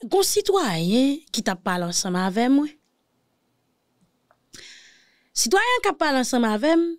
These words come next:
li eksplike m yon ka. Li gen pitit li ki pase,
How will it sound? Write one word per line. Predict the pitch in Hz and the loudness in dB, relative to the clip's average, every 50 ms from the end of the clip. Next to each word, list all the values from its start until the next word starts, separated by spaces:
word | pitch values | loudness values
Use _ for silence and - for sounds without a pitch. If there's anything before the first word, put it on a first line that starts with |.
| _ _ _ _ _ _ _ _ _ _ _ _ _ _ _ _ _ _ _ _ _ _ _ _ _ 226 | _ _ _ _ _ _ _ _ _ _ _ _ _ _ _ _ _ _ _ _ _ _ _ _ _ -2
li | 247 254 | 0 0
eksplike | - - - 277 247 - 285 226 | 0 -2 -4 -4 -2 0 0 0
m | 196 190 180 | 0 -2 -4
yon | 175 175 - | -6 -8 -10
ka. | - - - - _ _ _ _ _ _ _ _ _ _ _ _ _ _ _ _ _ _ _ _ _ _ _ _ _ _ _ _ _ _ _ _ _ _ _ _ _ _ _ _ - - - - - - - - | -12 -12 -12 -14 _ _ _ _ _ _ _ _ _ _ _ _ _ _ _ _ _ _ _ _ _ _ _ _ _ _ _ _ _ _ _ _ _ _ _ _ _ _ _ _ -4 -4 -2 -2 -4 -6 -4 -2
Li | 214 226 226 | -2 0 0
gen | - 370 - | 0 0 2
pitit | 392 359 - - 285 214 - 254 | 2 0 2 0 -4 -4 0 2
li | 330 349 349 339 349 _ _ _ _ _ _ _ _ _ _ _ _ _ _ _ _ _ _ - | 2 2 2 0 -4 _ _ _ _ _ _ _ _ _ _ _ _ _ _ _ _ _ _ -4
ki | - 254 | -4 -2
pase, | 226 262 214 190 - - - 262 262 | -2 -2 -2 -2 -2 -2 0 2 2